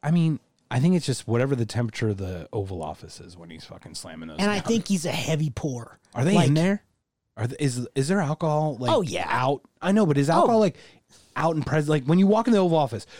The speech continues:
Speaker 1: do you see, like, a bar, like, a wet bar?
Speaker 2: I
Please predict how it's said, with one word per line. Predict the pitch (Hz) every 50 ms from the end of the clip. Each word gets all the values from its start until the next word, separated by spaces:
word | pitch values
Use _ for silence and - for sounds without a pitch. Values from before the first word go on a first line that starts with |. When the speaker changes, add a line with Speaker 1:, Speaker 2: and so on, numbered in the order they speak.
| - -
Speaker 1:
do | - 156
you | 170
see, | - - 202
like, | 196 180 160 -
a | 139 131 123 117 107 104 95 _
bar, | 147 139 135 123
like, | 123 135 -
a | 139
wet | 123 131 131 113
bar? | 104 92 76 - _ _ _ _ _ _ _ _
Speaker 2:
I | - 185 202 190 151